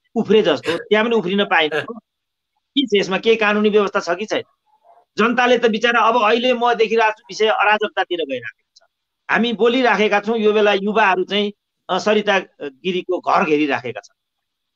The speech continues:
कालो मोसो लाउँछु भनिराखेका छन्। अनि उहाँले प्रहरीबाट चाहिँ हार गुहार गरिरहनु भएको स्थिति छ। यसले त नवभारत टाइम्सले लेखेको सम्पादकीयतिर नै नेपालको राजनीति जान्छ।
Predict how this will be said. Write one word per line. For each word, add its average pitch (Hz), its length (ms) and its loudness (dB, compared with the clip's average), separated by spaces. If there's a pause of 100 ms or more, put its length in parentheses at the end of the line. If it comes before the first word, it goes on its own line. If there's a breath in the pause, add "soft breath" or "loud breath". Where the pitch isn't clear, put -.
(280)
कालो 226 280 4
मोसो 214 240 2
लाउँछु 190 320 0
भनिराखेका 147 580 -6
छन्। - 120 -20 (920)
अनि 214 500 2 (360)
उहाँले 233 400 2
प्रहरीबाट 226 640 2
चाहिँ 196 260 2
हार 196 160 4
गुहार 190 300 2
गरिरहनु 170 440 -4
भएको - 180 -8
स्थिति - 280 -16
छ। - 100 -20 (680)
यसले 254 260 6
त - 260 -6
नवभारत 208 680 2 (160)
टाइम्सले 214 340 2
लेखेको 202 300 0
सम्पादकीयतिर 190 1080 -2
नै 233 120 0 (300)
नेपालको 196 360 0
राजनीति 185 400 -2
जान्छ। 170 300 -2